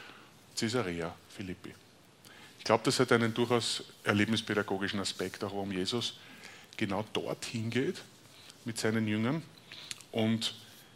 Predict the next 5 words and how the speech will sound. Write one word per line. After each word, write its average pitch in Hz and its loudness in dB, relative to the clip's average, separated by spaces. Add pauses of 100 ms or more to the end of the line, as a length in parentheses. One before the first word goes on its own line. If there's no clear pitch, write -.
(240)
ähm, 107 2
sie 110 -2
vor 104 -6
dieser 98 -4 (1080)
menschlichen 139 0